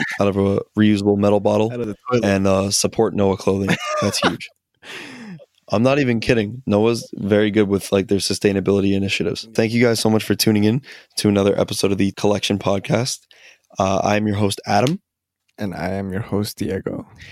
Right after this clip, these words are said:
Speaker 1: And if you guys enjoyed this, you can also check out all of our other podcasts here on the Cesspool Network. There are tons of other shows from the Cesspool Network that you can check out on Spotify, Apple Podcasts, or wherever else it is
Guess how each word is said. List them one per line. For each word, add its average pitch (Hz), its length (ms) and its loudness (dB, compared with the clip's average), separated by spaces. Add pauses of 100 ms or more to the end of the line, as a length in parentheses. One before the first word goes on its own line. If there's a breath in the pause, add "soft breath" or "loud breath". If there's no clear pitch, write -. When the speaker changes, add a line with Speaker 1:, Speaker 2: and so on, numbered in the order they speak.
(220 loud breath)
Speaker 1:
And 95 100 0
if 92 80 0
you 98 120 0
guys 101 460 0 (160)
enjoyed 98 500 2
this, 104 260 0
you 107 80 0
can 110 120 0
also 98 340 0
check - 260 -2
out 101 220 2
all 117 220 2
of 113 100 0
our 110 120 2
other 101 200 2
podcasts 127 600 -2 (300 loud breath)
here 123 320 2
on 104 160 2
the 98 220 -2
Cesspool - 460 0
Network. 104 460 0 (260 loud breath)
There 104 120 2
are 101 60 0
tons 117 340 0
of 107 100 2
other 101 220 0
shows 107 380 2
from 113 120 -2
the 113 80 0
Cesspool 113 440 0
Network 107 380 0
that - 120 -8
you 90 80 -8
can 98 100 -12
check 98 240 -2
out 98 200 2
on - 140 -4
Spotify, 101 680 -2 (360 soft breath)
Apple 113 220 0
Podcasts, 104 560 -2
or 110 160 2
wherever 107 460 0
else 107 240 0
it 101 100 -2
is 101 220 2